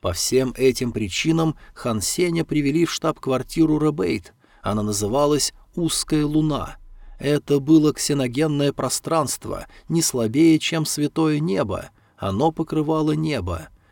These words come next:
Хан Сень узнал, что Иша действительно собралась взять его в ученики, и у нее не было никаких скрытых мотивов. Да, все это было очень странно, но он решил пока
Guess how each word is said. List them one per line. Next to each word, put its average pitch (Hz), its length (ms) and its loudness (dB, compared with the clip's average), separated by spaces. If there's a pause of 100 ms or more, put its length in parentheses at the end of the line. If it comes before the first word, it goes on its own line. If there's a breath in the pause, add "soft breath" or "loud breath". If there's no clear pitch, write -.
Хан 104 280 -4
Сень 131 320 0
узнал, 117 480 -2 (100)
что 104 320 -2
Иша 147 420 2 (200 loud breath)
действительно 165 760 0
собралась 143 640 0
взять 139 480 -2
его 151 220 2
в 156 40 2
ученики, 160 680 -2 (200 soft breath)
и 113 120 2
у 113 40 4
нее 110 440 2 (180 soft breath)
не 131 320 0
было 170 160 2
никаких 170 640 0
скрытых 165 640 4
мотивов. 160 640 -4 (260)
Да, 87 360 -6 (280 soft breath)
все - 340 2
это 127 180 4
было 123 320 2
очень 151 360 2
странно, 104 760 -2 (220 soft breath)
но 190 160 4
он 175 80 2
решил 165 400 2
пока 160 460 -2